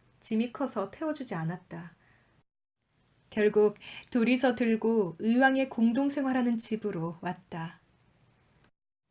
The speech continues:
아내가 첫 아이를 임신하자 이왕의 공동생활 집에서 분당의 오리 초등학교까지 출퇴근하는 것이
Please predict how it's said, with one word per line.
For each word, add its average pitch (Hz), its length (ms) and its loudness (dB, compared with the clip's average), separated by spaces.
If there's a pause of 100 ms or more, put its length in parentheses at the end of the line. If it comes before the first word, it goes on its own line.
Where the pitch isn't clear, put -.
(840)
아내가 220 540 2
첫 285 220 -2
아이를 262 320 4
임신하자 180 760 0 (400)
이왕의 240 640 0
공동생활 262 580 2
집에서 190 580 -4 (320)
분당의 220 460 4
오리 196 280 4
초등학교까지 240 880 -2
출퇴근하는 247 680 -2
것이 165 440 -6